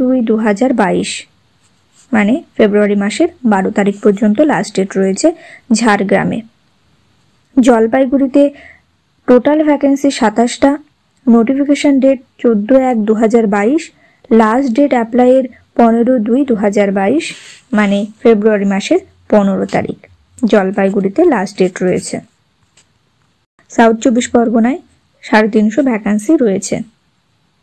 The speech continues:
এই ছিল আজকের ভিডিও। ভিডিওটি ভালো লাগলে অবশ্যই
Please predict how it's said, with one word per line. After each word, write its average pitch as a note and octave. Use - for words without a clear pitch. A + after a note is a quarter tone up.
এই B3+
ছিল C4+
আজকের B3
ভিডিও। A#3+
ভিডিওটি A#3+
ভালো A3+
লাগলে A3
অবশ্যই A#3